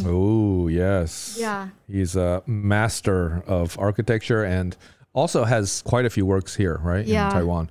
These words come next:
Speaker 1: Which, uh, building in Japan?
Speaker 2: Um, one of my favorite is the Asakusa Cultural and Tourism Center.
Speaker 1: Okay.
Speaker 2: Uh, yeah, the first one.
Speaker 1: This first one, it is the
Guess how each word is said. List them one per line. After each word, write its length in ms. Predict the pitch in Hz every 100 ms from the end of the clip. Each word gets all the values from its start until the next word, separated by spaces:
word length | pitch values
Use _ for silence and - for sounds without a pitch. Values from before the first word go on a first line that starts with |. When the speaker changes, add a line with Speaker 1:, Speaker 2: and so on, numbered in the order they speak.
| -
Speaker 1:
Which, 580 | 131 131 - - - -
uh, 280 | 117 107 107
building 420 | 117 113 160 190
in 240 | 110 98
Japan? 360 | 104 98 123 190 - -
Speaker 2:
Um, 680 | 226 226 226 220 220 220 226
one 420 | 254 240 277 311
of 240 | 370 381 -
my 200 | 339 311
favorite 640 | - 247 277 254 254 233
is 880 | 220 214 214 202 202 202 - - - - -
the 80 | 214
Asakusa 1120 | 226 214 226 214 - 240 226 - 233 226 220
Cultural 480 | - 220 214 214 202
and 180 | 190
Tourism 580 | 190 202 202 196 190 175
Center. 440 | - 170 165 170 - _ _ _ _ - - -
Speaker 1:
Okay. 380 | 104 92 98 87
Speaker 2:
Uh, 160 | 80 76 85 -
yeah, 160 | 214 202
the 100 | 202
first 240 | 240 214
one. 180 | 190 185 -
Speaker 1:
This 260 | 101 98
first 400 | - 120 123 -
one, 340 | 127 123 123 123 -
it 160 | 110 101
is 280 | 98 98
the 300 | 98 95 92